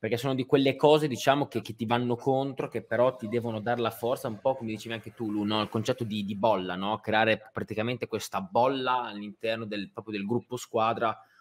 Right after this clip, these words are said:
oppure comunque di tutta la società, eh, che sono un po' di quelle situazioni che ti fanno dire, mm, "Siamo noi contro tutti e tutto", no? Insomma, sono di quelle situazioni che comunque ti, ti danno anche un po' di carica, ti danno anche un po' di, di stimolo, ti danno quella scossa di cui forse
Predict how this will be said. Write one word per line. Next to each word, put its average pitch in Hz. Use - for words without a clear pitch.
oppure 160
comunque 120
di 104
tutta -
la 98
società, 101
eh, 101
che 113
sono 135
un 135
po' 165
di 156
quelle 131
situazioni 151
che 110
ti 107
fanno 110
dire, 101
mm, 98
"Siamo 117
noi 139
contro 120
tutti -
e 117
tutto", 110
no? 92
Insomma, 101
sono 104
di 104
quelle 110
situazioni 113
che 110
comunque 113
ti, 101
ti 104
danno 104
anche 95
un 95
po' 98
di 95
carica, 92
ti -
danno 95
anche 95
un 95
po' 98
di, 95
di 95
stimolo, 98
ti 101
danno 104
quella 101
scossa -
di 98
cui 98
forse -